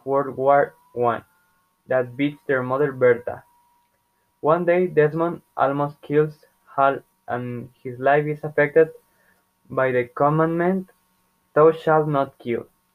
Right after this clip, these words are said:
Years later, he meets the nurse, Dorothy Chute, and they fall in love with each other.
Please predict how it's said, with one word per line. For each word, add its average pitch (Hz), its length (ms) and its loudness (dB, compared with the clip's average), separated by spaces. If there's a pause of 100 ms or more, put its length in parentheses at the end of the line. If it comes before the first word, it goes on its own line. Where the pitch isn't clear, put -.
(180)
Years 165 300 2
later, 151 420 4 (180)
he 135 160 -8
meets 151 300 -6
the 135 100 -6
nurse, 139 340 -6 (140)
Dorothy 131 480 -2 (100)
Chute, - 300 -6 (1080)
and 135 180 -2
they 147 120 2
fall 156 300 2
in 151 200 2
love 170 240 2 (1040)
with 123 280 -6 (120)
each 123 340 -12
other. 120 320 0